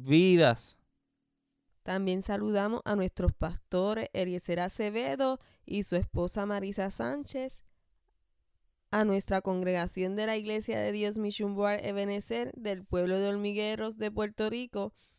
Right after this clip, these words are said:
Speaker 2: Y si desean oración, pueden comunicarse con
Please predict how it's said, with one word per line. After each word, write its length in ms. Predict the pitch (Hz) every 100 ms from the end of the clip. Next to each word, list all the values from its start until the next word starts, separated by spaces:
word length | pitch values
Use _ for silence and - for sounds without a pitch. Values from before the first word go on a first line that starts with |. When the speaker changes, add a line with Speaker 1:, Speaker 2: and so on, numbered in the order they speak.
| _ _ _ _
Speaker 2:
Y 160 | 226
si 160 | 220 220
desean 640 | 196 202 - 190 208 220
oración, 720 | 226 226 226 - 240 262 269
pueden 360 | 247 214 202 208
comunicarse 800 | 220 220 220 220 233 254 - 240
con 340 | 233 202 190